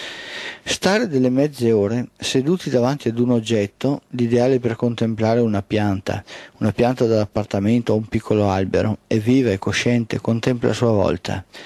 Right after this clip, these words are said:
ha volontà e intuizione e ha l'innegabile vantaggio di stare ferma.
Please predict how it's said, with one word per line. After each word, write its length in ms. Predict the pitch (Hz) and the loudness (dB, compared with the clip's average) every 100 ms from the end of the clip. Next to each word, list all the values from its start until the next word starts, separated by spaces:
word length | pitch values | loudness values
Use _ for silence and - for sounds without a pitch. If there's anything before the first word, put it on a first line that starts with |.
| - - - | -14 -14 -6
ha 120 | 131 | -2
volontà 600 | 123 127 120 113 147 156 - | 0 2 0 -2 -2 -4 -4
e 120 | 131 | -4
intuizione 960 | 135 131 - 127 - - 104 104 104 - | -2 -4 -4 -6 -4 -4 -2 0 -4 -4
e 160 | 123 131 | 0 2
ha 80 | |
l'innegabile 680 | 127 139 139 127 147 160 127 | 2 2 2 2 2 0 2
vantaggio 580 | 117 120 117 117 110 110 | 2 0 0 0 0 2
di 100 | 117 | 0
stare 260 | 104 110 101 | 2 0 -2
ferma. 480 | - 98 104 101 | 0 -2 0 -4